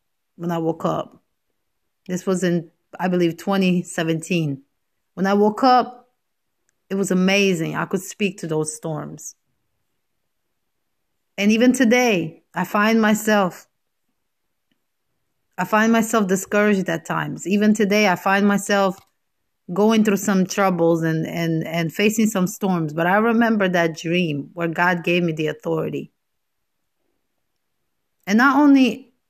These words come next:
do I remember the dream, I remember what Jesus said to his disciples. "Where is your faith?" He says, "Where is your faith?"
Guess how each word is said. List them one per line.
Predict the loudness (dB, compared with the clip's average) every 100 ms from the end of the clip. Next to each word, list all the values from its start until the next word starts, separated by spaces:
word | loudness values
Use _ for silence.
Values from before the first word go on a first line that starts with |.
| _ _ _ _ _ -6
do | 0
I | 2
remember | 2 2 2
the | 2 0
dream, | 0 2 4 4 2
I | 2
remember | 2 2 2 2 2 0 0 -4
what | -6
Jesus | -2 0 2 0 -2
said | -4 -4 -6 -12 _ _ _ _ _ -4
to | -2
his | 0 -2
disciples. | -6 -4 -2 -2 -6 -10 -12 -20 _ _ _ _ _
"Where | -2 0 2
is | 2 0
your | -4
faith?" | -4 -6 -6 -8 -14 _ _ _ _ _ _ _ _ _ _
He | -2
says, | 2 2
"Where | 4 4 4 4
is | 4 4
your | 2
faith?" | 0 0 2 0 -2 -8